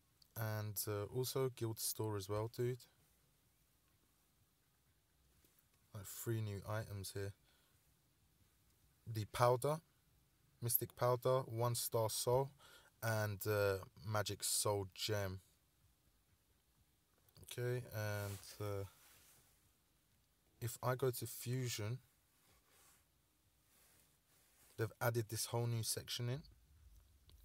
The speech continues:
Okay, we're gonna get onto this right now, so don't worry. It's a bit too much to take in at once, but, uh, that's the reason why we're not live today. So you could take your time, keep going back and forward,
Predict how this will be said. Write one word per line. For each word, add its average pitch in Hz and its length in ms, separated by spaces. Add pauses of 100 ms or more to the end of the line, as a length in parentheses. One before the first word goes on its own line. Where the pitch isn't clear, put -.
(760)
Okay, 120 300 (100)
we're 110 80
gonna 113 160
get 110 140
onto 101 260
this 95 200
right 104 200
now, 98 240 (300)
so - 160
don't 110 200
worry. 117 300 (1080)
It's - 120
a 120 40
bit 123 260 (120)
too - 260
much 127 280
to - 100
take 123 220
in 127 80
at 113 120
once, 123 580
but, 104 340
uh, 95 200 (760)
that's 113 140
the 120 60
reason 113 280
why 107 140
we're 104 160
not 101 180
live 113 280
today. 120 300
So 120 200
you 98 100
could - 140
take 127 200
your 117 80
time, 117 320
keep - 220
going 110 180
back 117 260
and 110 140
forward, 110 560